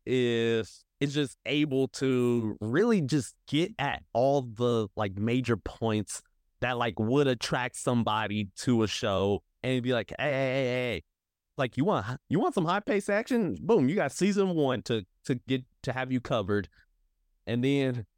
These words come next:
and then as soon as they hooks you, you get hit with depression. And the fact, like, it, it does not hold back at all. Main characters die all of the time.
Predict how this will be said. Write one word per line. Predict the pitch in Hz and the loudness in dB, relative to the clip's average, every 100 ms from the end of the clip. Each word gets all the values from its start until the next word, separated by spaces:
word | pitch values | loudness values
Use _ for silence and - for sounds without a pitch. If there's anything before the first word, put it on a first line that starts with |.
| - | -6
and | 135 | -2
then | 135 | 0
as | 117 | -2
soon | - 190 202 | 0 2 2
as | 170 | 2
they | 175 | 0
hooks | 190 185 - | 2 -2 0
you, | 185 175 175 _ _ _ _ _ _ | 0 2 0 _ _ _ _ _ _
you | 120 160 | -2 2
get | 156 | 0
hit | 120 165 | 2 0
with | 151 | 0
depression. | 131 - - 160 127 - - - _ _ 180 | -2 -6 -2 0 0 -4 -8 -8 _ _ -2
And | 190 180 | 2 2
the | 160 | 0
fact, | 208 220 151 | 0 -2 -2
like, | 135 - - | -4 -4 -4
it, | 190 247 _ _ _ - | -2 -2 _ _ _ 0
it | 240 | 0
does | 151 117 | 2 0
not | 110 120 160 | 0 0 -2
hold | - 147 147 104 | 0 0 0 0
back | 123 131 | -2 0
at | 120 107 | -2 0
all. | 98 92 - _ _ - | 0 0 -4 _ _ -10
Main | 104 156 220 | -4 0 0
characters | 196 - 175 175 165 165 139 107 | -2 0 2 2 0 0 0 0
die | 95 95 143 135 127 123 113 - _ _ - | -6 -6 -2 0 2 0 -4 -8 _ _ -2
all | 160 190 165 | 2 2 2
of | 135 | 0
the | 113 | -2
time. | 107 117 76 71 107 | -2 -4 -6 -6 -8